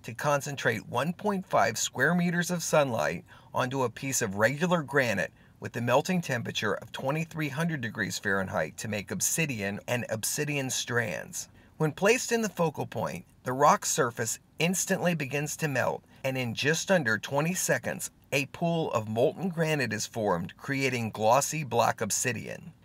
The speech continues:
This lens has a current maximum build temperature record of thirty-eight hundred degrees Fahrenheit, so it is more than powerful enough for this task.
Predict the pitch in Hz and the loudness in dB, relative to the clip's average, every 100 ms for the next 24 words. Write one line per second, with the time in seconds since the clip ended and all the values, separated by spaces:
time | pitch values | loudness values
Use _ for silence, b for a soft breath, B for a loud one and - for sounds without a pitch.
0 | b b 185 233 - 180 160 160 139 113 | b b 4 4 6 6 6 2 2 2
1 | - - 165 151 - 127 135 - 175 185 | -2 0 2 0 2 6 6 4 4 4
2 | 165 127 151 151 - 127 117 104 120 107 | 4 4 2 2 -2 -2 -2 -2 0 2
3 | 95 113 101 98 - - 170 170 175 151 | 2 -2 -4 -6 -8 0 0 2 0 0
4 | 139 131 120 110 113 101 - 131 113 - | -2 -4 -6 -2 -2 -2 0 2 2 2
5 | 82 55 - B B - - 117 160 160 | -2 -2 -8 B B -10 -4 0 2 2
6 | 120 131 151 170 165 160 143 135 127 120 | 0 4 6 6 2 0 2 4 4 2
7 | 110 98 101 - 95 104 - 113 - - | 0 0 -2 -4 -6 -6 -4 -2 -2 -4
8 | - | -10